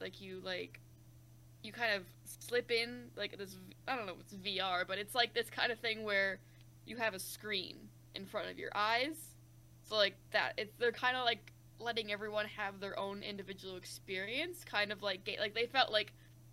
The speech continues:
making a video game ride, they had to make it a video game, which I'm not sure I agree with. Um, but they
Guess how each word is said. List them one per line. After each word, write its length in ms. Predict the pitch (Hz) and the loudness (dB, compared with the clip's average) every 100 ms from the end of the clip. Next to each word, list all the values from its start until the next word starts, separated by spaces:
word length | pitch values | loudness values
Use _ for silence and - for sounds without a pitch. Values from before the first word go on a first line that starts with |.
| - - | -20 0
making 360 | 214 208 220 | 0 2 -2
a 40 | 190 | 2
video 280 | 202 196 202 | 0 2 0
game 240 | 196 190 | -2 -2
ride, 200 | 113 180 - | -4 -4 -6
they 60 | |
had 160 | 190 - | -10 -12
to 80 | 170 | -12
make 180 | - | -12
it 80 | 190 | -10
a 40 | 185 | -12
video 380 | 220 226 269 | -10 -2 -2
game, 300 | 269 262 269 | 2 2 2
which 160 | 233 202 202 | 0 -4 -4
I'm 120 | 208 | -2
not 140 | 202 | -4
sure 180 | 208 196 | -6 -6
I 80 | 175 | -4
agree 320 | 175 - 180 | -6 -6 -6
with. 200 | 196 208 - - - - - - - - 214 | -4 -6 -10 -20 -20 -20 -20 -20 -20 0 6
Um, 480 | 202 190 185 185 - - - - - - - | 8 8 4 -4 -12 -16 -20 -20 -20 -20 -6
but 240 | 226 - 202 | -4 0 6
they 200 | 214 | 8